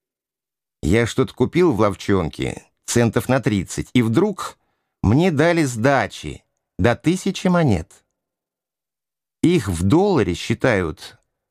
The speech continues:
до тысячи пятисот штук. Я не знал, что делать,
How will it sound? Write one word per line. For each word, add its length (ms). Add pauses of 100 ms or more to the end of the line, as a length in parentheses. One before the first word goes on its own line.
до 280
тысячи 460
пятисот 480
штук. 580 (500)
Я 220
не 140
знал, 300
что 240
делать, 680